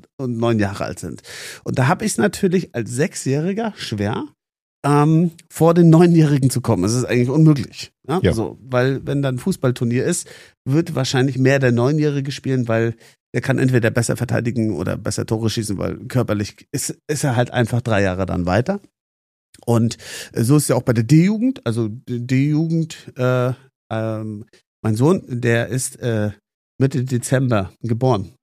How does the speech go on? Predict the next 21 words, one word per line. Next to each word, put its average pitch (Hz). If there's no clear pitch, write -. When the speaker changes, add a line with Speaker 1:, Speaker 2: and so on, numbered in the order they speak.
Speaker 1:
und 107
sein, 117
äh, 117
Klassenkamerad 190
ist 139
im 135
Januar 139
geboren 92
und 101
die 90
Speaker 2:
Mhm. 85
Speaker 1:
spielen 143
verschiedene 151
Mannschaften 123
bei 95
uns 90
im -
Verein. -
Ja, 147
der 139
eine 131